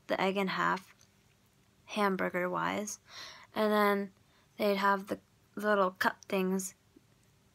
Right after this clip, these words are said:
collect the wind. And what my group did, we looked at the model that Mister Plumby had,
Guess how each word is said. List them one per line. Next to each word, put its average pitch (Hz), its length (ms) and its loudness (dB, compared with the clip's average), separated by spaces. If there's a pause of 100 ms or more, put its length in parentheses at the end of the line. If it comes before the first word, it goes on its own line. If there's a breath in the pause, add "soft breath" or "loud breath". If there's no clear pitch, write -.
(220)
collect 190 320 0
the 208 80 -4
wind. 208 380 -2 (560 loud breath)
And 196 400 6
what 185 140 4
my 240 220 8
group 208 280 -2
did, 190 340 -2
we 214 520 4
looked 226 340 -2
at 214 240 2 (180)
the 208 120 0
model 196 500 6
that 190 160 0
Mister 190 340 0
Plumby 208 460 -2
had, 175 440 -4